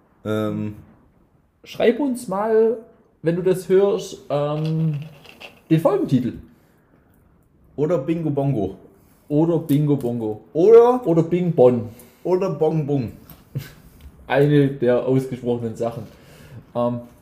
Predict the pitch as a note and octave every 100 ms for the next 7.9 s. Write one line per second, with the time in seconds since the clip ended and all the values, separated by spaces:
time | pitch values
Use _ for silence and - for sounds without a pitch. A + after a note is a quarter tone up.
0 | - F#3 A#3 F#4 B3 G#3 F3+ C#4+ - B2+
1 | C#3+ E3 D#3+ B3+ B3+ D4 A3 F3+ E3 D3+
2 | A#3 G#3+ D3 G3 - - C3 C3 C#3 D3
3 | A#2+ - D#3+ C3+ A#2+ A#2+ D3 - - -
4 | - A#2+ A#2 A#2 - _ A#2 G#2+ C#3+ C#3
5 | A#2+ A2+ A#2+ G#2+ A2+ D#3+ B2+ A2 A2 A#2+
6 | A2 A2 C#3 - G#2+ G#2 A#2+ D3 - -
7 | - _ _ _ E3+ E3 G#3+ A#3 A3